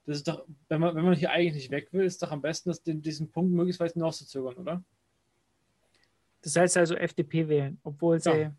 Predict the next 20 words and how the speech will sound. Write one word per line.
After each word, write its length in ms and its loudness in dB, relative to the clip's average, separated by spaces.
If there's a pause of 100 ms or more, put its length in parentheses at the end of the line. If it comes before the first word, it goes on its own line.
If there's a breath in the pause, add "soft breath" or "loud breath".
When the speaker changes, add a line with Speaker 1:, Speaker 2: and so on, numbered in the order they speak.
(460)
Speaker 1:
Genau, 200 0
also 160 0
wenn, 180 2
wenn 160 2
man 160 2
davon 140 0
Speaker 2:
Ja. 80 -2
Speaker 1:
ausgeht, 280 0
dass 180 2
die, 340 4
dass 200 -2
die, 140 -2
dass 240 -10
das 160 -8
unvermeidlich 520 6
ist, 60 -4
dass 80 -4
das 100 -6
System 240 -6
kollabiert, 500 -4